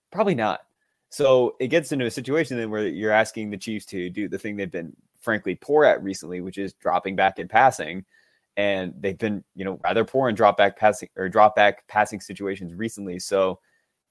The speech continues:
it's, it is a scary injury. Like, you have to hope he plays because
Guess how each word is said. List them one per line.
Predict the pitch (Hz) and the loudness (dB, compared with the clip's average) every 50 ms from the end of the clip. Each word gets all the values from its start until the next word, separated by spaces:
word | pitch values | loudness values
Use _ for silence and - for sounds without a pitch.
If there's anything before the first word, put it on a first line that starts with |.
| _ | _
it's, | 135 147 - - - - _ _ - | -2 -2 -2 -4 -10 -14 _ _ 2
it | 127 143 | 4 6
is | 190 294 359 202 | 6 6 4 2
a | 151 | -2
scary | - - - 123 110 104 101 | -2 2 2 2 4 2 0
injury. | 98 98 107 104 98 101 82 | -2 -4 -4 -4 -4 -2 0
Like, | - 107 104 - - 87 82 | 0 0 0 -2 -4 -6 -2
you | 107 123 | 0 2
have | 135 151 | 2 2
to | - 135 | 0 -2
hope | 117 143 131 - | -4 -4 -4 -6
he | 107 | -8
plays | 95 - 120 135 147 120 107 | -6 -4 -2 -2 -2 -4 -6
because | - 95 110 104 104 95 - | -8 -4 -2 -2 -2 -4 -6